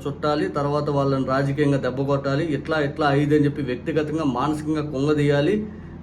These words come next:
ఆ వాళ్ళ మీద జైలుకి తీసుకెళ్ళి వాళ్ళ కుటుంబాన్ని జైలు పాలు చేయాలి అనే దానికి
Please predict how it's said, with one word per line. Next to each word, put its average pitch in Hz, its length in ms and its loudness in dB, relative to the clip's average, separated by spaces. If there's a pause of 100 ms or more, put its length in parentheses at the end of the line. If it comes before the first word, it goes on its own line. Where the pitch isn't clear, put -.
ఆ 147 40 4
వాళ్ళ 151 200 8
మీద 156 160 6
జైలుకి 156 400 6
తీసుకెళ్ళి 156 400 2
వాళ్ళ 135 260 2
కుటుంబాన్ని 156 560 0
జైలు 147 280 2
పాలు 156 160 4
చేయాలి 139 360 4
అనే 135 160 4
దానికి 147 600 0